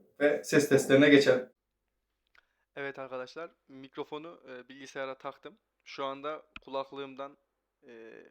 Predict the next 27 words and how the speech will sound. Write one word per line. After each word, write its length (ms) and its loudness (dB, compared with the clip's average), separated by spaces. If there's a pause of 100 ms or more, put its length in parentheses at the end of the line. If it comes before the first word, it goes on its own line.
(140)
kulaklığımın 500 -14
mikrofonundan 540 -16
ses 260 -20
alıyorsunuz. 460 -20
Yani 220 -20
şu 60 -20
şekilde 320 -18
gösterebilirim. 600 -18 (2000)
Evet, 180 -20 (180)
gördüğünüz 380 -16
gibi 160 -20
şu 140 -14
an 100 -12
kulaklığın 460 -10
mikrofonundan 680 -14 (400)
size 300 -16 (100)
sesi 360 -14
veriyorum. 360 -16 (360)
Bu 80 -4
arada 360 -4
vi-, 200 -16 (180)
şeyde 360 -8
kutu 200 -8
açılışında 440 -8
bahsetmedim 420 -10
ama 180 -12
zaten, 380 -10